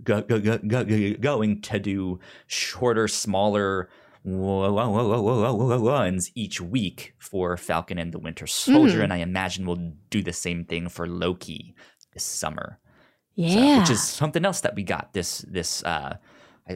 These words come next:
Speaker 1: I forget what they said the date was. I think it was, like,
Speaker 2: Yeah, that
Speaker 1: June
Speaker 2: comes out
Speaker 1: eleventh.
Speaker 2: June eleventh.
Speaker 1: Yeah.
Speaker 2: Yeah.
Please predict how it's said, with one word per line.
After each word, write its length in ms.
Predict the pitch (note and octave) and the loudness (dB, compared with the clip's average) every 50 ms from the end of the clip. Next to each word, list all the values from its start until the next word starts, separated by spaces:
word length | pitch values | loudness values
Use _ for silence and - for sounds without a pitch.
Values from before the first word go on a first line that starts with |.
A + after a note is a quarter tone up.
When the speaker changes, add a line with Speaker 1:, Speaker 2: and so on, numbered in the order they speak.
| - | -12
Speaker 1:
I 40 | - | -12
forget 360 | - - A#2 G#2+ A2 C#3+ A2+ - | -8 -8 -6 -2 -2 -2 0 0
what 140 | B2+ A#2+ - | -2 -2 -2
they 80 | A2+ | -4
said 200 | G#2 - A#2+ G#2 | -2 -2 -2 -4
the 60 | G2+ G2 | -4 -4
date 280 | F2 - G2 G#2 - | -2 -2 -2 -2 -4
was. 120 | F2+ E2 - | -6 -8 -10
I 40 | - | -8
think 120 | G2 B2 | -6 -4
it 40 | B2+ | -4
was, 140 | A#2+ F#2 G#2 | -2 -2 -2
like, 120 | G2 F#2+ F#2+ | -2 -2 0
Speaker 2:
Yeah, 220 | - C#4+ G#4 B4 | 2 4 6 8
that 80 | G4+ B3+ | 6 8
Speaker 1:
June 60 | A#2+ | 8
Speaker 2:
comes 200 | B2 C4 C4 C4+ | 6 6 8 8
out 120 | C#4+ C#4 | 6 6
Speaker 1:
eleventh. 320 | A#3+ A2+ A2 A2+ C#3+ F3 G3 | 6 4 4 2 2 2 2
Speaker 2:
June 400 | G#3 - A3+ A#3 B3+ C#4 C#4+ C#4+ | 4 6 6 6 8 8 6 6
eleventh. 680 | - G3+ G#3+ G#3+ G3+ G3 F#3+ F#3+ G#3 G3 F#3+ F3+ D#3+ | 6 6 6 6 8 8 6 6 6 4 4 2 2
Speaker 1:
Yeah. 380 | C#3+ C3+ A#2 G2+ F2+ D2+ C#2+ - - - _ _ _ _ _ _ _ _ _ _ _ - | 2 2 2 0 -2 -4 -6 -12 -16 -20 _ _ _ _ _ _ _ _ _ _ _ 2
Speaker 2:
Yeah. 380 | F4+ G4+ F#4 A#3+ C#3 - - | 4 4 4 4 2 0 -2